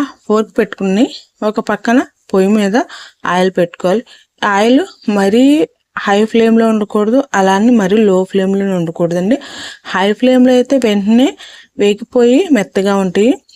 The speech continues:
మరీ లో ఫ్లేమ్‌లో అయితే గనక అవి మరీ మెత్తబడిపోతాయి. అలా కాకుండా low to medium ఫ్లేమ్‌లో పెట్టుకుని చక్కగా వేసుకుని మనము కొంచెం టైమ్ పడుతుందండి మెత్తగా క్రిస్పీగా వేగడానికి. ఆ క్రిస్పీగా వేగే వరకు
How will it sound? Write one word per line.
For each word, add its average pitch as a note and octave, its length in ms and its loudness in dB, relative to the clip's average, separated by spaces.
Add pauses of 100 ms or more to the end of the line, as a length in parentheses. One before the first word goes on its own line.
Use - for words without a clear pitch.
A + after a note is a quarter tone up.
మరీ G3+ 300 2
లో A#3+ 240 4
ఫ్లేమ్‌లో A#3 420 2
అయితే A3+ 260 0
గనక A3+ 300 0 (520)
అవి G#3+ 240 2 (280)
మరీ G3 260 2 (120)
మెత్తబడిపోతాయి. F3 800 -2 (120)
అలా F3 220 0 (120)
కాకుండా G#3+ 340 0 (160)
low G3 180 4
to B3 160 0
medium G3 360 2
ఫ్లేమ్‌లో F#3 360 -2
పెట్టుకుని F#3+ 460 -2 (680)
చక్కగా A3 420 0
వేసుకుని G3 600 0 (220)
మనము G#3 340 0 (140)
కొంచెం B3 380 2 (140)
టైమ్ G3 260 0
పడుతుందండి G3+ 680 -2 (120)
మెత్తగా G#3 540 -4
క్రిస్పీగా G#3+ 580 0
వేగడానికి. F3 720 0 (760)
ఆ G3 140 -2 (140)
క్రిస్పీగా A#3 600 0
వేగే G#3 340 0
వరకు G3+ 300 0